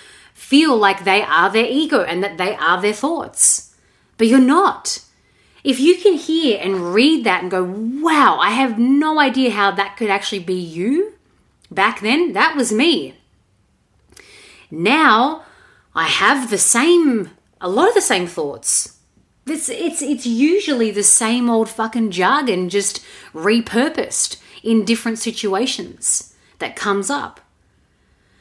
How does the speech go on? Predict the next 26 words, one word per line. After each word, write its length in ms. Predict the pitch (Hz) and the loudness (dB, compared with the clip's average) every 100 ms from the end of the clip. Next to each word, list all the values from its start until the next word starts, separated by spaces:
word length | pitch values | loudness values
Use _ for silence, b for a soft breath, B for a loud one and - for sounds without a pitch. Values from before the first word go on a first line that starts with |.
| _ | _
But 120 | - 240 | -6 -2
like 320 | 254 262 240 | 0 -2 -4
I 80 | 240 | 0
said, 540 | - 269 247 185 170 | 2 2 0 -2 -2
with 300 | 208 202 - _ - | -4 -4 -8 _ -2
a 140 | 220 | -2
body 520 | 214 226 254 262 277 | 2 2 2 2 0
of 340 | - 190 165 156 | -2 -6 -6 -4
work 580 | 170 185 156 143 - _ - | -2 0 -2 -10 -20 _ -6
that 120 | 185 | -2
allows 640 | 185 180 185 214 269 233 | 0 0 0 2 0 -2
you 180 | 220 220 | -2 -2
to 320 | 220 - 190 - _ | -4 -8 -8 -10 _
intimately 760 | 254 269 262 262 254 240 233 | 0 2 2 0 -2 -2 -4
know 520 | 214 196 196 202 208 202 | -4 -4 -4 -4 -4 -6
your 340 | 175 170 175 _ _ | -6 -6 -8 _ _
ego, 640 | 180 185 175 160 139 135 135 b b b b b - | -6 -6 -6 -6 -6 -10 -14 b b b b b -14
I 120 | - | -4
swear 640 | - - - - 208 196 | 0 0 -2 -4 -2 0
to 60 | 196 | 0
you, 400 | 175 151 135 127 _ | -4 -6 -8 -14 _
I 120 | 226 | -6
swear 680 | 226 - - - - 233 233 | -4 -4 -6 -10 -4 0 0
to 60 | 220 | 0
you, 240 | 196 160 | -4 -6
the 260 | 170 - | -8 -12